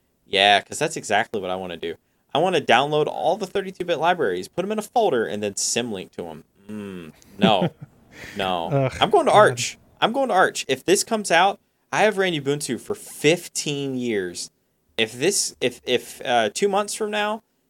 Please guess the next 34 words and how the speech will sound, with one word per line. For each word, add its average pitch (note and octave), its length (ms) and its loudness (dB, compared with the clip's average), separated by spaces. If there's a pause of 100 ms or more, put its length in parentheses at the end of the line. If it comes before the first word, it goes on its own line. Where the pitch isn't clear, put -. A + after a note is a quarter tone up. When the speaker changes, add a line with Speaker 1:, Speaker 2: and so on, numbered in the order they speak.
Speaker 1:
if - 160 -4
this - 200 0
is F3 100 -2
still F3+ 260 2
in E3+ 80 -2
the D3 80 -2
feature D#3 320 -6
freeze, G3+ 440 -4
I'm G3 180 -2
leaving, C3 280 -4 (320)
and A#2+ 80 0
I E3+ 40 4
will F3+ 100 2
never C#3 240 2
come D3+ 180 -2
back. C#3+ 260 4 (2000)
Also, D3 240 2
this E3 180 0
will A3 80 2
affect D#3 220 0
Speaker 2:
Yeah. D3 140 2
Speaker 1:
Pure G3 140 2
O C3 60 2
S, F#2+ 200 -2
'cause A#2+ 120 -10
I B2+ 60 -4
believe D#3 240 -8
Pure C#3+ 260 -2
O - 20 2
S G2 180 -2
is G2+ 80 -12
based G#2+ 300 -6
off G#2 220 -4
of G#2 60 -20